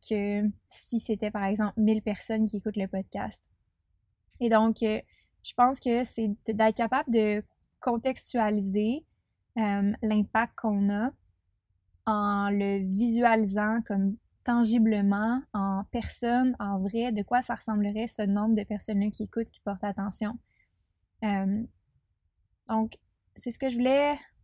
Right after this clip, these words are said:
partager par rapport à qu'est-ce que j'ai appris sur partager sur un podcast. C'est que on, on laisse une trace,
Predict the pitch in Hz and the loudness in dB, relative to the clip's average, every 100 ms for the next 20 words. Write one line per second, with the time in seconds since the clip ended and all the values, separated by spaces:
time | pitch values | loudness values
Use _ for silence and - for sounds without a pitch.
0 | - 277 - 254 247 254 233 214 240 226 | -6 -6 0 0 0 -2 -4 -2 0 -2
1 | 294 - 294 220 202 - 262 - 233 226 | -6 -8 -4 -2 -4 -6 -10 -6 -2 -2
2 | 226 - _ _ _ _ 240 - 226 220 | -2 -8 _ _ _ _ -4 0 0 0
3 | 233 226 208 196 190 - 190 196 - _ | 0 -2 -4 -2 -6 -6 -6 -8 -14 _
4 | _ _ _ _ - 214 214 196 196 196 | _ _ _ _ -8 -6 -4 -2 -2 -4
5 | - 208 202 - 214 233 269 226 202 - | -4 -4 -4 -2 0 0 -2 -2 -4 -4
6 | 208 220 - | -4 -4 -6